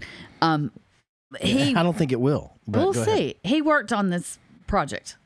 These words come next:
Speaker 1: Okay, so he was working on this project of helping with literacy. So shortly after Charlemagne became emperor in eight oh one, he didn't become emperor in eight oh one, this happened in eight oh one,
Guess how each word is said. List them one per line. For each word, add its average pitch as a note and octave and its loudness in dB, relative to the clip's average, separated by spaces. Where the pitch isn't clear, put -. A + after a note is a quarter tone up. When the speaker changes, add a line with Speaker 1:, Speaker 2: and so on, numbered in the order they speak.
Speaker 1:
Okay, D#3 -2
so G3+ 0
he A#3+ 4
was G#3+ 0
working G#3 0
on F#3 2
this E3+ 0
project D3+ -2
of D3+ -4
helping C#3 -2
with C3+ -2
literacy. C#3+ -4
So C#3+ 0
shortly B3 0
after F#3 0
Charlemagne F3 0
became E3 -2
emperor C#3+ -2
in D3+ 0
eight E3 -2
oh F3+ 2
one, D#3 0
he F3 0
didn't D3+ -2
become C3 -2
emperor F#3 0
in C#3 -4
eight C3 -4
oh C3 -2
one, B2+ -2
this - -6
happened F3+ -4
in - -6
eight D2+ -4
oh A1+ -6
one, A#1+ -6